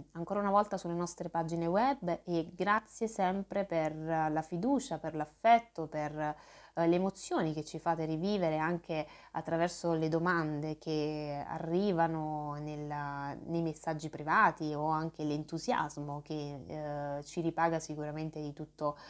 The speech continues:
il lavoro che ogni giorno facciamo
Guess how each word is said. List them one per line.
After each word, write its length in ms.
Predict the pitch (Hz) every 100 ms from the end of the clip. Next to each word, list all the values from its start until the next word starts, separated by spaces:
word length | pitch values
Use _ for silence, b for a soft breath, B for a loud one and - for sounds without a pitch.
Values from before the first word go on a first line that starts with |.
| B B B
il 180 | - 165
lavoro 640 | 165 165 175 175 165 160 _ _ _ _ _ -
che 140 | 208
ogni 180 | 208 196
giorno 280 | 180 175 170
facciamo 800 | 170 165 - 160 156 160 151